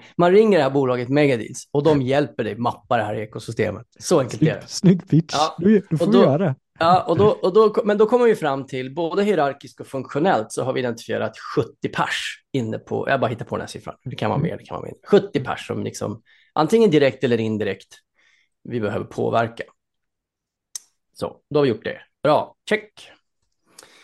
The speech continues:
Speaker 1: Ehm, och, och, eh, samtidigt så har vi också researchat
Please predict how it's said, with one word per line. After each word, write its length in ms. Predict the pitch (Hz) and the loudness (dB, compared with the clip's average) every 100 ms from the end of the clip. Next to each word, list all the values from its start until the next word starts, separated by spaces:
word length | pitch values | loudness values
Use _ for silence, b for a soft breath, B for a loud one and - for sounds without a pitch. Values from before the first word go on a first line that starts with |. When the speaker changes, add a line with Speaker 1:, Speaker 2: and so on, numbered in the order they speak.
| b b - | b b -6
Speaker 1:
Ehm, 160 | 151 147 - _ _ _ _ _ _ _ | -2 -2 -4 _ _ _ _ _ _ _
och, 300 | 165 151 - | -2 0 0
och, 320 | 165 160 - _ _ _ _ _ 160 | 4 4 2 _ _ _ _ _ -2
eh, 120 | 185 - | -2 -2
samtidigt 720 | - 226 175 160 233 214 208 | 0 2 2 0 0 0 0
så 100 | 196 | -2
har 180 | 135 135 | -4 -4
vi 120 | 139 | -2
också 300 | 120 - 127 | -4 -8 -8
researchat 960 | 120 185 135 - - 220 - - 92 | -4 -4 -6 -4 0 0 0 -8 -14